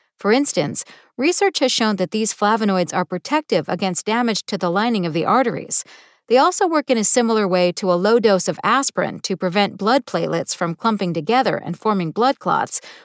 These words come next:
which may lead to a heart attack or stroke. For the biggest flavonoid bang for your caloric buck, Gelman recommends choosing high-quality, semi-sweet dark chocolate with the highest cocoa content that suits your palate. I recommend seventy to eighty-five percent cacao,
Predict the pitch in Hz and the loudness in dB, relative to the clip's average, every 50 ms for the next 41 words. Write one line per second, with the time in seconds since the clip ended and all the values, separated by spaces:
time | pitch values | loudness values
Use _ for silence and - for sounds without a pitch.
0 | _ - 226 226 - 240 262 330 370 349 214 185 170 - 196 180 175 170 - - | _ -2 -2 -2 0 0 -2 0 0 2 0 0 0 0 -2 -2 -2 -2 -2 0
1 | 285 294 262 214 - 202 165 - - - - 165 165 - - - - 247 240 185 | 0 0 0 -2 -4 -4 -6 -6 -8 -8 -6 -6 -4 -4 -4 -2 0 0 0 0
2 | - - _ _ _ _ _ _ _ _ _ _ _ - - 202 190 170 175 156 | -2 -4 _ _ _ _ _ _ _ _ _ _ _ -2 2 2 2 2 0 2
3 | - 220 220 214 190 - - - - 208 202 196 196 190 180 170 165 151 - 196 | 4 4 4 4 2 0 -2 0 2 2 2 2 2 2 2 2 2 2 2 0
4 | 202 196 190 180 - - 180 165 165 160 156 - - 185 180 196 196 180 156 - | 2 2 0 -2 -2 -2 -2 0 0 -2 -2 -2 -2 0 2 4 2 2 0 -2
5 | - - 220 220 165 - - - - _ _ _ - 262 294 330 359 359 311 285 | -4 0 0 0 0 0 -4 -8 -18 _ _ _ 0 2 2 2 2 2 2 0
6 | 277 - 269 233 220 208 208 202 - - - 214 190 214 202 196 170 208 269 294 | 0 0 0 0 0 0 -2 -2 -4 -4 -4 -4 -2 -2 -4 -4 -2 -2 -2 -2
7 | 320 - - 269 214 202 196 185 185 196 196 202 - - 285 294 320 330 302 - | -2 -2 0 0 2 2 2 0 -2 -2 -4 -4 -4 -2 -2 0 0 -2 -4 -4
8 | - 247 233 214 - - 226 240 269 - - - - 185 160 156 - - 175 196 | -2 -2 -2 -2 -2 -2 0 0 0 -2 -4 -6 -2 -2 -2 -2 -2 -2 -2 -2
9 | - - 233 233 226 - 226 214 - 302 320 339 311 - - - - 311 - - | -2 -4 -8 -8 -6 -6 -6 -6 -4 -6 -4 -4 -4 -4 -4 -2 -2 -2 0 0
10 | 269 240 - - 233 226 220 - - 226 214 - - 160 - - - 269 262 220 | -2 -2 0 -2 -2 -2 -2 -2 -4 -6 -6 -6 -8 -10 -6 -4 -4 -2 -2 -4
11 | - - 202 - - - 220 196 151 - - _ - - _ _ _ _ _ _ | -4 -6 -6 -6 -2 -2 0 0 0 -2 -4 _ -18 -20 _ _ _ _ _ _
12 | _ _ _ _ _ _ _ _ - 294 320 370 370 - 330 285 277 262 247 - | _ _ _ _ _ _ _ _ 0 0 2 2 0 0 0 0 0 0 0 -2
13 | - - 262 262 277 254 262 240 214 202 - 208 220 226 233 214 - 208 202 190 | 0 0 0 0 0 -2 -2 0 0 0 2 2 2 2 0 0 0 0 0 0
14 | - - 175 - - 208 175 - - - - 170 - - 202 175 151 156 - - | -2 -4 -6 -4 -2 -2 -2 -4 -6 -8 -8 -8 -6 -4 -2 0 0 0 -2 -4